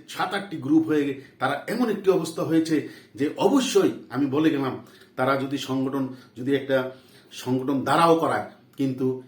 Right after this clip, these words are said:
তাদের যে দ্বন্দ্ব শুরু হয়েছে, এই দ্বন্দ্বে তারা এই তিন মাসের মধ্যে দেখবেন তারা লণ্ডভণ্ড হয়ে যাবে। সারা বাংলাদেশে বৈষম্য বিরোধী ছাত্র আন্দোলনে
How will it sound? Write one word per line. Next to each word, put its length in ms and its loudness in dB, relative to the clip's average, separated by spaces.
তাদের 380 0
যে 100 8
দ্বন্দ্ব 340 4
শুরু 220 0
হয়েছে, 260 2
এই 60 0
দ্বন্দ্বে 340 -2
তারা 420 -2
এই 140 2
তিন 320 0
মাসের 280 0
মধ্যে 200 2
দেখবেন 300 -2
তারা 400 -2
লণ্ডভণ্ড 480 4
হয়ে 160 0
যাবে। 160 -2
সারা 320 -8
বাংলাদেশে 500 -4
বৈষম্য 340 -4
বিরোধী 260 -4
ছাত্র 360 -10
আন্দোলনে 200 -8